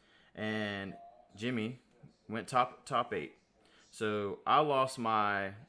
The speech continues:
winning end to go in the top eight. So I guess we'll stop,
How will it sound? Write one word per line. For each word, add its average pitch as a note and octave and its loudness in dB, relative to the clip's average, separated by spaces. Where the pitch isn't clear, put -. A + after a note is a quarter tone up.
winning A#2 0
end F#2+ -4
to F2+ -8
go F2+ -6
in F2 -6
the E2 -6
top D#2+ -4
eight. E2+ -8
So G#2+ -2
I G#2 2
guess B2 -4
we'll A#2+ 0
stop, - 0